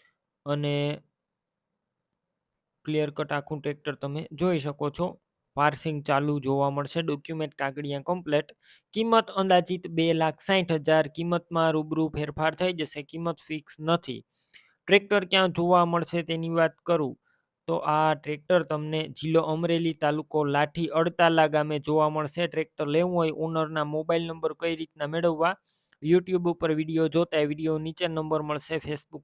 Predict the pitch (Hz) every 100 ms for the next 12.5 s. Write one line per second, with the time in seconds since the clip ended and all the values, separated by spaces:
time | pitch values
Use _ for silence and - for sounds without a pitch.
0 | - 160 160 - 156 151 147 147 151 151
1 | 156 160 151 143 147 151 147 139 151 143
2 | 147 147 147 143 143 143 - 208 233 _
3 | _ _ _ _ _ _ _ _ - 147
4 | 147 143 135 151 160 160 143 139 151 165
5 | 151 156 143 143 147 165 165 165 160 160
6 | 156 156 156 - 151 147 156 156 151 156
7 | 147 - 143 - 139 135 143 135 147 151
8 | 147 - _ _ - - _ _ - 175
9 | 190 170 180 180 180 - 170 - 147 175
10 | 175 190 175 170 - 170 143 156 170 180
11 | 160 156 147 165 - 160 170 - 170 156
12 | - 156 147 -